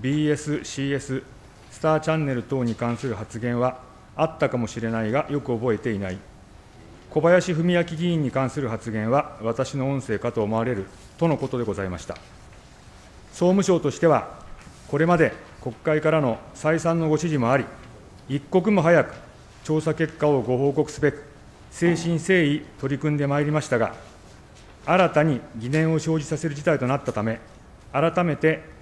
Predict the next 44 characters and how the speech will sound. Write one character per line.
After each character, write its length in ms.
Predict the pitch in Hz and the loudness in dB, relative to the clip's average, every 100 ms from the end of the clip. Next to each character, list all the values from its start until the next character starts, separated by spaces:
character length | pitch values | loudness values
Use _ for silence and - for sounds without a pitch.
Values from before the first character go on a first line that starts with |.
| - - | -20 -6
関 240 | 143 147 | -2 -2
係 180 | - 151 | 0 -2
者 160 | 135 120 | 0 -2
に 180 | 147 - - | -2 -6 -8
聴 220 | 170 160 | -2 -2
取 140 | - - | -4 -2
等 120 | 143 | 0
を 320 | 123 160 - | 2 0 -2
行 180 | - 147 | -4 0
う 200 | 143 143 | 0 0
こ 100 | 147 | -2
と 100 | 143 | -4
と 120 | 131 | -8
し 60 | 131 | -6
た 140 | 139 | -2
い 60 | 123 | -2
と 100 | 151 | -2
存 160 | 139 104 | -2 -2
じ 80 | |
ま 100 | 104 | -4
す。 120 | 95 - - - - - - - - - | -8 -14 -20 -20 -20 -20 -20 -20 -20 -12
具 100 | 110 | -4
体 220 | 131 180 180 | 2 4 4
的 200 | 175 185 | 0 2
に 100 | 185 | 2
は、 200 | 120 - - - - - | 2 -2 -14 -20 -20 -20
週 300 | - - 185 | -10 -2 -2
刊 220 | 185 180 180 | 2 2 0
誌 100 | 175 | -2
報 220 | 180 185 | -2 0
道 140 | 156 | 0
に 100 | 127 | 0
関 200 | 127 143 | -2 -2
す 120 | 139 | -2
る 80 | 147 | -4
事 120 | 113 | -4
項 220 | 120 156 156 | -2 0 0
等 180 | 170 | 0
に 100 | 143 | -2
つ 120 | - 151 | -2 -6
い 80 | |
て、 260 | 123 131 127 - - - - - - - | -2 -2 -2 -6 -20 -20 -20 -20 -20 -10
谷 280 | - 156 185 | 0 2 4
脇、 340 | 160 - 110 | 4 2 -6